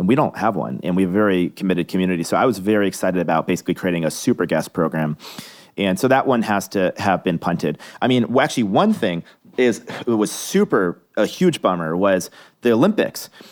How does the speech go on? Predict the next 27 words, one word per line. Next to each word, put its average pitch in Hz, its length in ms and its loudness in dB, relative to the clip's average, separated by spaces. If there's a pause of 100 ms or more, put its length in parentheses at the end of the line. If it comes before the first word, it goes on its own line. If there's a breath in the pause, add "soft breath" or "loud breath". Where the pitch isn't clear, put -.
(120)
So 143 220 2
we 131 240 2
were, 131 420 2
um, 104 420 0 (200)
we're 135 200 2
one 131 180 2
of 120 80 4
the 113 160 4
banner 117 420 0
sponsors 117 560 -2
for - 120 -4
ten 123 320 0
years. 131 320 2
So, 107 160 0
you 101 100 2
know, 107 120 4
you, 110 160 2 (100)
I 113 40 4
have, 113 120 0
like, 110 160 0
these 92 200 0
old 110 220 0
brands 101 320 0
like 87 140 -2
Coca-Cola 104 720 0
and 85 160 -4
Visa, 107 460 0